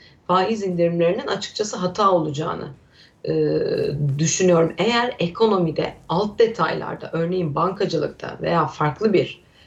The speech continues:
e, süreçte, e, hesaplamadığımız, görmediğimiz sinyal veren bir vaziyet yoksa, evet, çok şiddetli bir borç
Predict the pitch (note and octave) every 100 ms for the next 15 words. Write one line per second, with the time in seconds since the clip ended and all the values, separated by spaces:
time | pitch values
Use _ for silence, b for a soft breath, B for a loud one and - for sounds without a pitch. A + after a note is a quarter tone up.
0 | b - - - - - E3 - - -
1 | A#3+ - B B B _ E3+ E3+ E3 D#3+
2 | D#3 D3+ D3 - F3 F#3 G3 G3 G#3+ F3+
3 | D#3 D#3 - - D#3 F#3+ A3 F3+ D3+ E3
4 | E3 - F3 F3+ G3 G3 E3 D#3 D#3 F3
5 | E3 E3+ D#3 G#3 C4+ - _ b b b
6 | _ F#3+ F#3+ F#3 - C#3 F3 F3+ - -
7 | G#3+ - F#3+ F3 F#3 G3+ F3+ F#3 D3 F3+
8 | F3+ F3 - -